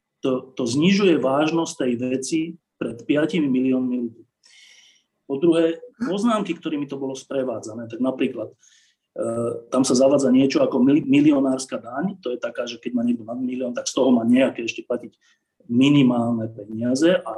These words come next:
tá poznámka bola, že ale však tam nejde o tie peniaze, ktoré z toho získame, z toho nezískame žiadne peniaze. Tam ide iba o to, aby sme, aby som videl, ako narastajú peniaze milionárov.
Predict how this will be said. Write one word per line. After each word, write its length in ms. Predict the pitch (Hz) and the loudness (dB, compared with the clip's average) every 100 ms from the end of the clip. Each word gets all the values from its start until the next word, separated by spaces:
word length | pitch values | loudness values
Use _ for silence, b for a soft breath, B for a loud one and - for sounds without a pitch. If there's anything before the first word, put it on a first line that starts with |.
| - | -14
tá 100 | - | -8
poznámka 540 | - 151 165 156 139 | 0 2 4 2 0
bola, 260 | 143 151 147 | 2 2 2
že 160 | 156 | 2
ale 140 | 160 151 | 0 -2
však 180 | 170 - | -4 -2
tam 80 | |
nejde 240 | 196 202 165 | 0 2 2
o 60 | |
tie 100 | - | 2
peniaze, 320 | 139 135 139 135 | -2 0 0 -2
ktoré 180 | 135 135 | -4 -6
z 80 | 131 | -6
toho 80 | 127 | -6
získame, 320 | 127 127 135 131 | -6 -6 -4 -4
z 80 | |
toho 140 | - 147 | -4 -2
nezískame 380 | 147 147 143 139 | -2 -2 -4 -2
žiadne 320 | 135 160 143 | 0 -2 -2
peniaze. 480 | 123 127 123 120 127 B B B B - | -8 -12 -12 -12 -16 B B B B 0
Tam 140 | 170 | 2
ide 220 | 202 196 190 | 4 4 2
iba 160 | 170 | 4
o 100 | 147 | 2
to, 140 | 160 156 | 2 2
aby 140 | 156 | 2
sme, 400 | 147 139 127 - _ - | 0 -2 -4 -8 _ -8
aby 140 | 135 156 | -2 -2
som 240 | 147 131 | -2 0
videl, 380 | 143 170 185 185 | 0 2 2 2
ako 420 | 170 180 220 160 | -2 -2 -2 0
narastajú 640 | 135 170 170 - 165 139 | 0 -2 -2 -2 -2 -2
peniaze 400 | 127 143 156 135 | -4 -6 -4 -4
milionárov. 720 | 131 135 143 117 113 107 - | -4 -4 -4 -6 -10 -14 -20